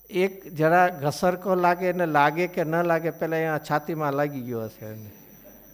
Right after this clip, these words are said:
જીવનમાં આ પ્રકારના સંયોગોથી આપણે કેમ વિચારતા નથી? જેને હું સુખના કારણ માનું છું, ખરેખર એની જેટલી મમતા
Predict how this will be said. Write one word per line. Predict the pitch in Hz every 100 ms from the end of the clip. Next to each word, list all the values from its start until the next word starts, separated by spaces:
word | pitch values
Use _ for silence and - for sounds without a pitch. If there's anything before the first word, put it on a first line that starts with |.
| - - - 143 -
જીવનમાં | 151 160 170 180 190 196 -
આ | - 143 -
પ્રકારના | - 156 - 151 156 165 180 196
સંયોગોથી | - 139 139 151 175 170 165 170 196
આપણે | 185 135 131 160
કેમ | 139 143 135
વિચારતા | 117 120 113 - 113
નથી? | 110 104 - 110 - _ _ _ -
જેને | 120 160 165 180
હું | 160 175
સુખના | - 147 139 160 156 160 165
કારણ | - 143 131 139 143
માનું | 127 113 113 127 202
છું, | - 139 110 - - _ _ - -
ખરેખર | 120 127 143 143 143 139 139 -
એની | 117 147 165
જેટલી | 143 - - 160 170 185 180 190 202
મમતા | 185 131 135 139 - 151